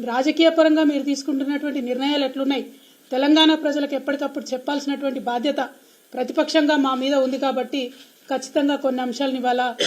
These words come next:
ప్రజల ముందు చెప్పదలుచుకున్నాం. మిమ్మల్ని తెలంగాణ ప్రజలందరూ ముద్దుగా యూటర్న్ ముఖ్యమంత్రి అని పిలుచుకుంటున్నట్టుగా తెలుస్తా ఉన్నది. ఎందుకంటే మీరు చెప్పిన ఏ ఒక్క మాట కూడా పాలించలేదు, పాటించలేదు. ప్రజా దర్బార్ పెడతామంటిరి,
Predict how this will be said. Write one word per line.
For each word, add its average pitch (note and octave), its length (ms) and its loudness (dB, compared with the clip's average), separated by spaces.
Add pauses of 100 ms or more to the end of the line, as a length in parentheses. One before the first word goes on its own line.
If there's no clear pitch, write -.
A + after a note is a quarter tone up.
(260)
ప్రజల B3+ 280 2
ముందు C4 200 0
చెప్పదలుచుకున్నాం. A#3+ 800 -4 (680)
మిమ్మల్ని D4 300 8
తెలంగాణ D4+ 480 6
ప్రజలందరూ D4+ 540 6
ముద్దుగా C4 540 2 (460)
యూటర్న్ D#4+ 540 4
ముఖ్యమంత్రి D4 500 2
అని D4 100 4
పిలుచుకుంటున్నట్టుగా C4+ 680 -2
తెలుస్తా A#3+ 400 -2
ఉన్నది. A3+ 240 -4 (540)
ఎందుకంటే D4+ 460 4
మీరు D4+ 320 2
చెప్పిన D4+ 260 2
ఏ D4 200 6
ఒక్క D4+ 240 2
మాట C4+ 320 0
కూడా C#4+ 300 2 (460)
పాలించలేదు, B3+ 600 0
పాటించలేదు. A#3 760 -4 (600)
ప్రజా C4+ 300 4
దర్బార్ D4+ 380 6
పెడతామంటిరి, C#4+ 720 2